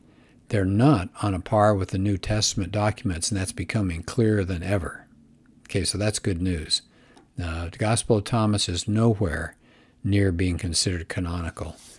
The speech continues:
A third area that he wanted to get into was English translations of Scripture. And you wonder, what's the problem there? Well, he subtitles that as far as one of his chapters, "Can we trust any of our translations of the Bible?"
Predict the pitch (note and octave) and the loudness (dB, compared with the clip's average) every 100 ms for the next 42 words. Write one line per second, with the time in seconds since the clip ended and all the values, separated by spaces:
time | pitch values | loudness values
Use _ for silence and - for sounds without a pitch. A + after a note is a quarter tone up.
0 | - - - - - - - - - F#3 | -20 -20 -20 -20 -20 -20 -4 -4 4 8
1 | D3 A2 E2+ D#2+ F#2+ G#2+ G#2 F#2+ F#2 G2 | 10 8 6 2 4 4 4 2 2 2
2 | G2 F#2 G#2 F#2 - A#2+ A2+ G#2 - A#2 | 2 2 2 2 4 4 6 4 0 0
3 | G#2+ F#2+ G#2 G#2+ - F2 F2 E2 - C3 | 0 0 0 0 0 -4 -4 -6 0 0
4 | B2+ - - F2+ G2 A2+ A#2 G2 A#2+ - | 0 -4 -8 -4 0 2 2 2 0 -4
5 | G#2+ B2 A2+ F2+ F2+ A#2+ C#3 - - - | -4 -2 0 -2 -2 0 0 -2 -12 -20
6 | - - - - - - G2+ G#2+ G#2 G#2+ | -20 -20 -20 -20 -20 -10 0 4 6 4
7 | - A#2+ G2+ A#2 F#2+ F#2+ - G2+ F#2+ G2 | 4 4 4 2 2 0 0 0 0 -2
8 | F#2+ F2+ F2+ - F#2+ F2+ F#2+ G2 D#2+ E2+ | -4 -4 -4 -4 -4 -2 -2 -2 -2 -2
9 | A#2 G#2+ - F#2 A2 F#2+ - A#2+ G#2+ - | 0 0 -2 -4 0 0 0 0 0 0
10 | C3 D3 G#2 F#2 - A#2 G2+ F#2+ G2 - | 4 6 4 0 -2 -2 -2 -2 -4 -4
11 | F2+ E2 E2 E2 G2 A#2+ F#2+ C#2+ | -6 -6 -8 -6 -4 -4 -4 -10